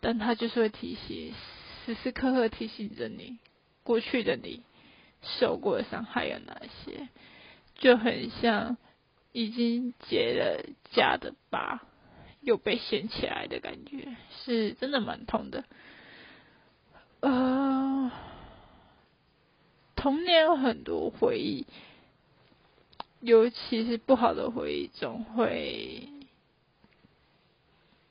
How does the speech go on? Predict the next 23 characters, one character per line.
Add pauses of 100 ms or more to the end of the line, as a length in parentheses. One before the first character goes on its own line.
(160)
记
下
来， (580)
而
且
特
别
有
印
象。 (1400)
那 (3000)
这
些
事
情
可
能
就
会
变
成 (120)
说 (1120)
是